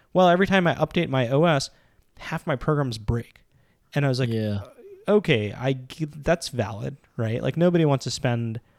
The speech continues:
Speaker 1: a weekend, like, figuring out why half their software doesn't work anymore. And
Speaker 2: Yeah.
Speaker 1: so, um, I think, like, something like Nix, if it were to be baked into the O S,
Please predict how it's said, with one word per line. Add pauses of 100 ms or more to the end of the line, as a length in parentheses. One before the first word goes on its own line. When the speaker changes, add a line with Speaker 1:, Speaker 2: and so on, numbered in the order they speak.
(160)
Speaker 1:
a
weekend,
like,
figuring
out
why
half
their
software
doesn't
work
anymore. (500)
And
Speaker 2:
Yeah.
Speaker 1:
so, (800)
um, (240)
I
think,
like,
something
like
Nix, (360)
if
it
were
to
be
baked
into
the
O
S,